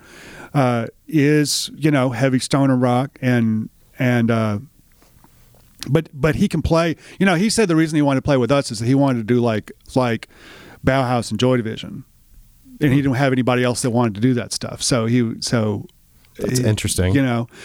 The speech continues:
Speaker 1: but he, he has a lot. Joey is a very, very deep talent,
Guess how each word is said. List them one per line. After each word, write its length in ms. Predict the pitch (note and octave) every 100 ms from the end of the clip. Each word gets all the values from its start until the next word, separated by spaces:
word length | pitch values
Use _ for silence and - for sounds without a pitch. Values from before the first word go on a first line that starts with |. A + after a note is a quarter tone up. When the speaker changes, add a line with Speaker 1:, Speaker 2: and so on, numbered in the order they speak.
| - -
Speaker 1:
but 120 | F3
he, 220 | A3+ G3+ -
he 200 | A3 A#3
has 180 | F#3
a 40 | C#3
lot. 260 | C#3+ D3 - - -
Joey 480 | C#3+ F3+ F#3+ D#3+ C#3+
is 160 | B2
a 60 | A#2
very, 500 | G#2+ A#2 E3 D#3 C3
very 460 | G2+ A2 C#3 C#3 B2+
deep 220 | B2 A#2+
talent, 480 | B2 A#2 A2+ A2